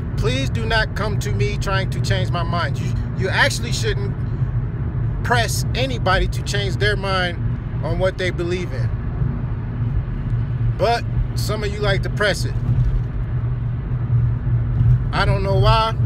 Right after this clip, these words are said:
but it's, it's engraved in you. Once you, I did the same thing.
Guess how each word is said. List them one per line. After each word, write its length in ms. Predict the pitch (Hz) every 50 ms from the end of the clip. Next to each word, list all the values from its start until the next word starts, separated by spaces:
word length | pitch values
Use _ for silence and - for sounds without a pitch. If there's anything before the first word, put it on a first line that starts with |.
| - - - - - - -
but 240 | 170 190 185 180 - - - - -
it's, 340 | 180 185 - - - - - -
it's 200 | - 190 - -
engraved 540 | 208 202 202 180 156 196 220 220 214 - -
in 180 | 214 220 208 202
you. 200 | 190 185 185 185 - - - - - - - - - - - -
Once 260 | 175 202 208 196 -
you, 240 | 208 208 226 262 254 -
I 140 | 170 208 233
did 200 | - 170 160 -
the 60 | 226
same 300 | 170 - 202 190 190 175
thing. 240 | - 185 185 185